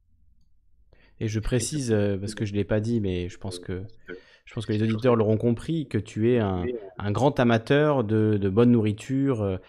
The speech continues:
Speaker 1: amoureux
Speaker 2: Oui.
Speaker 1: de la cuisine italienne et française. Enfin, tu, tu es quelqu'un qui a toujours, euh,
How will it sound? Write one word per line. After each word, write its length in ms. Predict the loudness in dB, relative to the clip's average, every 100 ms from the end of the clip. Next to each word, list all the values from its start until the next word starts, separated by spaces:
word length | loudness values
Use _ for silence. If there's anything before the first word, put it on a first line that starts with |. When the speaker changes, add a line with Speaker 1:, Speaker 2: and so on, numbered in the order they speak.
| -6
Speaker 1:
amoureux 300 | 0 4 6 6
Speaker 2:
Oui. 40 | 6
Speaker 1:
de 60 |
la 120 | 2
cuisine 320 | 2 0 2 2
italienne 640 | 2 0 2 4 4 4
et 100 | 0
française. 560 | -2 -8 -4 -2 -2 -2
Enfin, 200 | -6 -10
tu, 240 | -8 -10
tu 140 | -6
es 60 | -4
quelqu'un 260 | -4 -4 -4
qui 100 | -4
a 60 |
toujours, 560 | -4 -4 -2 0 0 0
euh, 140 | -2